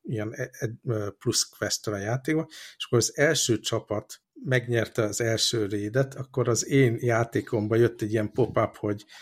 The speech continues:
hogy egy fire-, nem akarom spoilerezni a történetet, de összekötötte azt, hogy azok a raid során mit csináltak, és az lehetővé teszi nekem és a csapatomnak, hogy most azonnal menjünk arra a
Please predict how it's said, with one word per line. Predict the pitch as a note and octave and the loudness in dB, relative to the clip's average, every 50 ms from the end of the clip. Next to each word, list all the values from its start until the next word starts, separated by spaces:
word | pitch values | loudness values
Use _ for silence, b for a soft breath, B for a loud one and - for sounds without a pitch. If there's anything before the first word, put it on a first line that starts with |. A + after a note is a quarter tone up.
| B B _ | B B _
hogy | - A#2 G#2 A2 | -8 -4 -2 -2
egy | G#2 - - - - _ _ | -4 -4 -6 -12 -20 _ _
fire-, | _ - - - C3+ B2 B2 A#2+ A#2+ - C#3 C3+ C3 C3 C3+ | _ -20 -4 0 2 4 4 4 2 2 0 0 0 0 0
nem | C#3+ C#3 C#3 C3 | 2 4 4 4
akarom | G#2+ - - A#2+ A2 G#2 | 2 2 2 2 2 2
spoilerezni | G2+ - - - A#2 A2+ A2 A2+ G#2 G2+ G2+ G#2+ G#2 | 0 -2 0 2 2 2 4 4 2 0 0 -2 -4
a | G2+ F#2+ | -4 0
történetet, | - - B2 C3 C3 - E3+ E3 D#3 C#3 - D3+ C3+ | 2 4 4 4 4 2 2 2 2 2 0 0 2
de | C#3 C3+ B B B B B B | 2 2 B B B B B B
összekötötte | _ - D#3+ C#3 - - B2+ - - A#2+ - - A2 - - A#2 | _ 2 2 4 4 2 2 4 4 4 4 2 0 2 4 4
azt, | A2+ - - | 4 4 0
hogy | B2 A2+ | -2 -2
azok | A#2+ C3 B2 G#2+ A#2 A2+ - - - - - _ _ _ _ | 2 2 4 4 4 2 0 -2 -10 -20 -20 _ _ _ _
a | - C3+ | -2 2
raid | A2 A#2+ A#2+ A#2+ A#2 A2+ | 4 6 6 6 6 4
során | - - - - A#2 A2 G#2 G#2 | 0 0 0 2 2 2 2 0
mit | G#2 G#2+ A2+ A#2 - | 0 -2 -2 -2 0
csináltak, | - C#3 C3 B2+ C3 C3+ C#3 C#3 - - F3 F#3 - - b b b b b b | 2 4 4 4 4 4 2 2 0 -2 -2 -2 -4 -12 b b b b b b
és | - B2+ - - | -4 -2 2 2
az | B2 G#2+ A2 | 2 2 2
lehetővé | B2+ C3 B2+ A2 C3 - - - B2 A2 A#2 G#2+ | 2 2 2 2 0 0 2 2 4 4 4 2
teszi | - - A#2+ - - - | 2 0 -2 -2 -2 0
nekem | A#2+ A#2+ B2+ A#2+ - B2+ A2+ A2+ | 2 2 0 2 0 0 0 0
és | G#2 - - | 0 -2 -2
a | A#2 | -2
csapatomnak, | - - A#2+ A2+ - A2+ G#2+ - G#2 G#2 G#2+ G#2 G2 - | 0 -2 -2 0 -2 -4 -4 -4 -4 -4 -4 -6 -8 -8
hogy | - A2+ | -8 -6
most | A2 A2 - - | -6 -6 -6 -4
azonnal | A#2+ A#2+ G#2 A2 G#2+ G#2 G#2+ G#2 G#2 | -2 -2 0 0 -2 -2 -2 -2 -2
menjünk | G#2+ A2 A2 A2 G#2+ G#2 G#2 - - | -2 -2 -2 -2 -2 -2 -4 -6 -6
arra | A2 G2+ G2 G#2 G#2+ G2+ | -6 -4 -4 -4 -6 -6
a | G2 | -8